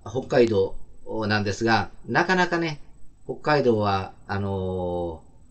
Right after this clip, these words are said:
ー、ちょっと遠くでですね、時間もかかりますので、えー、旅費もかかりますので、ちょっと計画をね、ねっちりと、こう、秋に向けてですね、えー、この秋は、ちょっと、お-、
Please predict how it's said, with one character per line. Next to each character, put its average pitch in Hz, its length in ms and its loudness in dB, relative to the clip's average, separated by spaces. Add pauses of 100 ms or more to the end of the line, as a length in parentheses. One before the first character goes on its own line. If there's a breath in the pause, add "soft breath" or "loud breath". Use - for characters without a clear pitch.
(140)
ー、 - 40 -18
ち - 60 -4
ょ 117 40 2
っ - 20 -12
と 90 60 -10
遠 120 300 2
く 117 100 -4
で 95 100 -2
で 90 120 -6
す - 100 -8
ね、 95 160 -2
時 107 140 -2
間 107 220 2
も 90 100 -4
か 98 160 -6
か 104 80 0
り 98 80 -2
ま 95 120 -4
す 98 120 -4
の 90 80 -4
で、 95 340 0 (380 soft breath)
え 95 320 -4
ー、 - 0 -
旅 113 100 4
費 113 140 2
も 98 120 0
か 98 140 -4
か 101 80 -2
り 101 80 0
ま 98 140 -2
す 98 100 -8
の 95 100 -4
で、 98 240 2
ち 113 100 -4
ょ - 20 -4
っ - 20 -6
と 101 100 -2
計 123 220 2
画 113 240 -2
を 104 80 -2
ね、 110 180 -4 (220 loud breath)
ね 110 140 -2
っ 104 40 -6
ち 131 140 -2
り 104 80 -6
と、 98 260 -6 (420)
こ 98 260 0
う、 - 20 0
秋 110 220 0
に 101 100 0
向 95 120 -6
け 90 120 -8
て 92 80 -8
で 92 120 -8
す 98 120 -10
ね、 90 200 -6 (480 soft breath)
え 98 100 -6
ー、 - 20 -8
こ 120 140 -2
の 110 120 0
秋 107 220 -2
は、 110 280 0 (580)
ち 110 80 -4
ょ - 20 0
っ 95 80 -8
と、 98 280 -4 (380)
お-、 - 520 -16